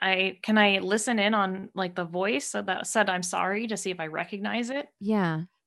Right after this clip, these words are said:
Speaker 2: it's shaky.
Speaker 1: Hmm.
Speaker 2: And, um, you also get the sense that this person is, uh, crying, kind of similar to what, uh, Neil had described. You hear, like, a shaky voice say, like, you know,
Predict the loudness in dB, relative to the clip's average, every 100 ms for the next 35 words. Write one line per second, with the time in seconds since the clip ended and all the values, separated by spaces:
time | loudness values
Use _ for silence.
0 | _ -4 -4 -4 -12 -8 -2 -2 -4 -10
1 | -12 _ _ _ -4 0 0 0 -2 -4
2 | -8 -10 -14 _ -4 2 4 2 0 -4
3 | -4 -6 -8 -8 -8 -8 -6 -8 -8 -10
4 | -10 -10 -6 -6 -6 -10 -16 -6 -2 -2
5 | -2 -8 -6 -4 -2 -4 -4 -4 -6 -6
6 | -6 -6 -6 _ _ _ -4 0 0 0
7 | _ -4 -2 -4 -6 -2 0 0 -4 -6
8 | -12 -8 -6 -6 -8 -6 -2 0 0 -2
9 | -4 -6 -4 -6 -4 -4 -2 -2 -4 -6
10 | -4 -6 -8 -8 -6 -6 -8